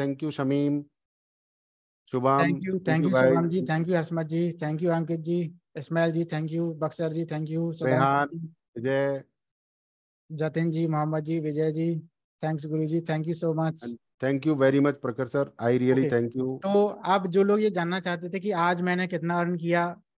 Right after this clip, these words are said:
Speaker 2: वो मैं आपको कुछ दिखा सकता हूँ क्या? और जो सिस्टम मैं यूज़ कर रहा हूँ, वही exactly क्या आप भी यूज़ करना चाहेंगे?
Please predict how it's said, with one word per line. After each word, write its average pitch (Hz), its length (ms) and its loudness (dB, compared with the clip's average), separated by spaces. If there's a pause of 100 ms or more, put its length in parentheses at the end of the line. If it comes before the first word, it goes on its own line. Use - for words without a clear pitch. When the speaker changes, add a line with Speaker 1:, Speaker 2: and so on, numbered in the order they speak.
Speaker 2:
वो 160 200 0
मैं 175 100 -2
आपको 170 280 -2
कुछ 170 180 -8
दिखा 156 220 0
सकता 165 280 -4
हूँ 160 120 -2
क्या? 175 160 -4 (760)
और 170 220 2
जो 165 240 2
सिस्टम 196 600 -4 (260)
मैं 160 360 0
यूज़ 190 240 0
कर 165 140 -4
रहा 170 100 0
हूँ, 180 140 -2
वही 165 220 -2
exactly 175 680 -4 (120)
क्या 175 140 2
आप 170 260 0
भी 175 140 -6
यूज़ 180 220 -2
करना 170 260 -2
चाहेंगे? 170 420 -6